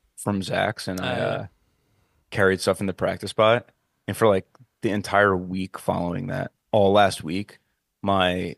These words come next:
Speaker 1: lower back and, like, my neck and my shoulder were, like, fucked up.
Speaker 2: Damn.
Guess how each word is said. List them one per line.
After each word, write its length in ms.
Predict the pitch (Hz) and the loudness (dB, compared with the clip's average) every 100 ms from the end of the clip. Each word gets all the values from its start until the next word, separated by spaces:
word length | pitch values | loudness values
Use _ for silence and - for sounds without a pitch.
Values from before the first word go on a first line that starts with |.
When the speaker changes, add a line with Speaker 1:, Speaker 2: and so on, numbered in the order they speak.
| _ _ _ _ _ _ _ _ - | _ _ _ _ _ _ _ _ -10
Speaker 1:
lower 420 | 101 98 104 104 | -2 2 2 2
back 500 | 90 87 95 107 - | 0 0 0 -2 -6
and, 100 | 101 | -6
like, 160 | 95 87 | -4 -4
my 140 | 92 | -4
neck 340 | 92 90 90 107 | -4 -4 -2 -2
and 100 | 98 | -4
my 120 | 90 | -4
shoulder 480 | - 78 90 104 98 | -6 -6 -4 -4 -4
were, 160 | 98 | -4
like, 420 | 95 92 - - _ _ _ _ _ _ _ - | -4 -6 -12 -20 _ _ _ _ _ _ _ -2
fucked 280 | 98 87 - | 0 0 -8
up. 220 | - - _ _ _ - | -10 -10 _ _ _ -16
Speaker 2:
Damn. 280 | 113 110 | -14 -14